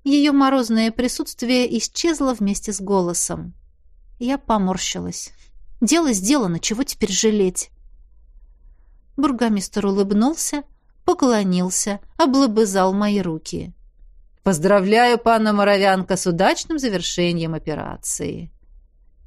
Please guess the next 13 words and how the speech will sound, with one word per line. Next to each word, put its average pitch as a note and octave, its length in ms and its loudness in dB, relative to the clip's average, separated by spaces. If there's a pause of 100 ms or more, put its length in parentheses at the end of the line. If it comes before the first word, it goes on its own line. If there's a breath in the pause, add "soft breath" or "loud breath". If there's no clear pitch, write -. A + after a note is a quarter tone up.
(360)
Четверо G3+ 380 -4
стражников G#3+ 600 -2
стояли G#3 420 0
на G3 180 0
верхних G3+ 380 -2
ступеньках, A#3 680 -4 (340 soft breath)
постояльцы F3+ 680 -2
разошлись. G3+ 720 -2 (920)
"Какой - 360 0
ты D#4 160 0
всё-таки - 480 -2
урод, G#3+ 500 0
Караколь!" D#3 560 -6